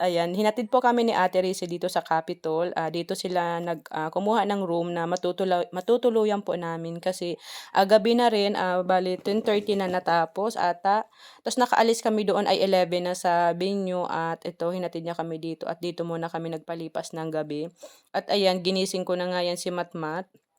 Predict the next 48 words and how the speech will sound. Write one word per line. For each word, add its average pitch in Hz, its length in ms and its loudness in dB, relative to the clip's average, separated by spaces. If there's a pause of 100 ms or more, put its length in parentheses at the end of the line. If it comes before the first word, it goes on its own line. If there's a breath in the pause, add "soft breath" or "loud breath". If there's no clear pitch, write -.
(500)
Ah, 151 120 -8
mga 175 240 -2
five 175 480 4
kasi 170 240 -6
para 160 400 0
makaalis 165 560 -2
na 165 80 -2
din 160 160 -6
kami. 160 320 -6
Pero 220 200 -2
parang 226 320 2
hanggang 214 240 0
alas 196 240 -2
dose 175 360 0
pa 175 120 -2
yung 165 240 -2
ano 165 240 -6
dito, 147 520 -6 (540 loud breath)
ah, 170 160 0
yung 185 180 2
oras 180 380 2
nila 165 180 0
dito. 160 300 -4
At - 180 0
ayan, 165 220 -2
may 175 160 -2
cake 175 280 -4
niya 165 160 -4
binigay. 160 720 -4
<laughs> - 800 -4
Ah, 185 80 4
pasalubong 190 560 2
na 190 80 2
yan 180 160 2
ni 180 80 0
Matmat 170 320 -2
doon 165 160 -2
sa 180 80 -4
mga 165 380 -2
boardmate 165 580 -4
niya. 151 320 -6
At 160 240 -10
eto, 190 400 -4
napakalinis 294 720 0
dito 233 320 2
at 214 160 2
napakaganda, 180 800 -4
maaliwalas. 165 960 -4